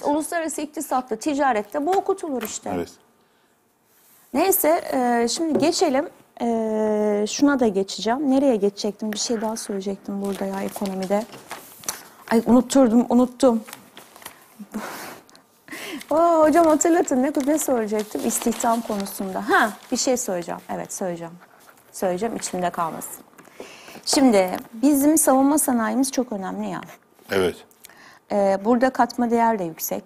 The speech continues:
Speaker 1: İhracat
Speaker 2: Çok yüksek.
Speaker 1: birim fiyatı da çok yüksek.
Speaker 2: Yirmi dokuz dolardan iki yüz kırk dolara kadar kilogram
Speaker 1: Evet,
Speaker 2: fiyatı
Speaker 1: ve bu
Speaker 2: olan
Speaker 1: milli mesele.
Speaker 2: milli bir mesele.
Speaker 1: Çok önemli.
Speaker 2: Evet.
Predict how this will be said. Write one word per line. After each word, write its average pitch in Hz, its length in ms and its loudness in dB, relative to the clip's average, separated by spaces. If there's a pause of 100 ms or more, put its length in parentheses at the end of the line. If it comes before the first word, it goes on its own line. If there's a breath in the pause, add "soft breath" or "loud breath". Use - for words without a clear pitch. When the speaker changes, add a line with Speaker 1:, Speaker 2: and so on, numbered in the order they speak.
(140)
Speaker 1:
İhracat 196 460 0
Speaker 2:
Çok 202 100 -4
yüksek. 202 240 0
Speaker 1:
birim 202 60 -6
fiyatı 190 320 -4
da 165 100 -2
çok - 280 -12
yüksek. - 340 -8 (180)
Speaker 2:
Yirmi 107 260 0
dokuz 110 300 2
dolardan 104 420 4
iki - 200 -8
yüz 110 120 -6
kırk - 200 -8
dolara 95 300 -2
kadar 110 300 -2
kilogram 95 320 -2
Speaker 1:
Evet, - 140 -2
Speaker 2:
fiyatı 208 240 -4
Speaker 1:
ve 262 100 4
bu - 20 0
Speaker 2:
olan 254 180 4
Speaker 1:
milli 254 420 8
mesele. 180 400 -4
Speaker 2:
milli 104 300 -2
bir 87 60 -4
mesele. 90 560 -6
Speaker 1:
Çok 208 220 -6
önemli. 170 420 -6
Speaker 2:
Evet. 180 120 -6